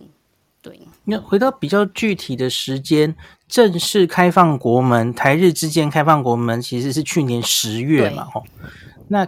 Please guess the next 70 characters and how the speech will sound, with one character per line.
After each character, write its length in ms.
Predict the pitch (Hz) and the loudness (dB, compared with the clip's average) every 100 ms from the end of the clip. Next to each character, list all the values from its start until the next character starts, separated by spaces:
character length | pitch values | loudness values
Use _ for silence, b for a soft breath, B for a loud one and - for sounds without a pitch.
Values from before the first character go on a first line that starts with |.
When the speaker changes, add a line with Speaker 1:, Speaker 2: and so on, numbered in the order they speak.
| _ | _
Speaker 2:
可 120 | - | -10
是 140 | 147 254 | -4 -4
我 60 | 139 | -4
记 180 | - 214 | -4 -2
得 120 | 185 | 0
应 200 | 208 233 | 0 -2
该 180 | 233 233 | -2 -4
是， 300 | 226 202 180 | -4 -6 -6
是 180 | - 185 | -8 -6
不 40 | |
是 180 | 147 147 | -4 -2
六 320 | 160 143 120 | 2 2 2
月 260 | 120 101 - | -2 -4 -6
还 140 | 131 | -8
是 120 | 139 160 | -6 -8
几 160 | - | -8
月， 280 | 110 135 120 _ | -4 -2 -4 _
商 400 | - - 202 185 190 | -14 -2 2 2 0
务 200 | 202 131 | 0 0
其 160 | - | -4
实 140 | 120 123 | -4 -2
就 180 | 139 120 | 0 -2
已 40 | |
经 180 | 117 123 | -4 -6
可 100 | 123 | -6
以 80 | 120 | -8
先 300 | - 113 113 | -6 -6 -6
去 280 | - 113 | -6 -6
了。 60 | - _ _ _ _ _ _ | -8 _ _ _ _ _ _
所 160 | - 160 | -6 -4
以 100 | 139 | -2
你 140 | 139 | 0
们 140 | 143 170 | 0 2
那 100 | 202 | 0
时 140 | 190 | 0
候 240 | 180 151 _ _ _ | 0 0 _ _ _
除 220 | - 165 | -4 0
了 80 | 185 | 0
刚 220 | 185 180 | 0 -2
刚 300 | 180 180 180 180 | 2 0 0 -2
拉 140 | 180 | 0
拉 180 | 170 170 | 2 2
说 200 | - 165 | 0 0
的 280 | 143 127 - _ | 0 -2 -6 _
当 280 | 165 180 175 | 0 2 0
地 200 | 180 151 | -2 -4
的 100 | 120 | -2
特 140 | 151 | 0
派 160 | 131 135 | 0 0
员 200 | 110 104 | 0 -4
之 120 | 110 | -4
外， 240 | 123 110 110 | -2 -2 -2
你 80 | |
们 120 | 117 147 | -6 -6
自 160 | 233 | -6
己 160 | 185 123 | -6 -2
的 120 | 120 | -4
编 280 | 120 147 147 | 0 -2 -2
辑 280 | 117 110 - _ _ _ | -6 -8 -10 _ _ _
最 240 | - 214 | 0 2
终 260 | 160 170 170 | 4 2 0
踏 220 | - 185 | 0 0
上 240 | 147 156 147 | 2 2 2
日 100 | 131 | -2
本 220 | 117 - | -4 -8
是 140 | - | -6
什 100 | 110 | -6
么 120 | 110 - | -6 -10
时 180 | - | -12
候？ 260 | - - - | -8 -8 -10